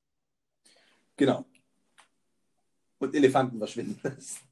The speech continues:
<laughs> Aber ich hätte gerne immer einen Elefanten dabei, den ich verschwinden lassen könnte.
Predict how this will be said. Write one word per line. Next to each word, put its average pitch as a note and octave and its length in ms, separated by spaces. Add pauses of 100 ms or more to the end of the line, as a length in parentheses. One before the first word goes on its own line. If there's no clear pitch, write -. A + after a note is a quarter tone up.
(220)
<laughs> - 140 (1800)
Aber C#3+ 320
ich C3+ 120
hätte D3+ 200
gerne D#3+ 220
immer F#3+ 200
einen D3 120
Elefanten D#3+ 460
dabei, B2 180
den B2+ 120
ich B2+ 60
verschwinden C3+ 400
lassen F#2 240
könnte. E2+ 340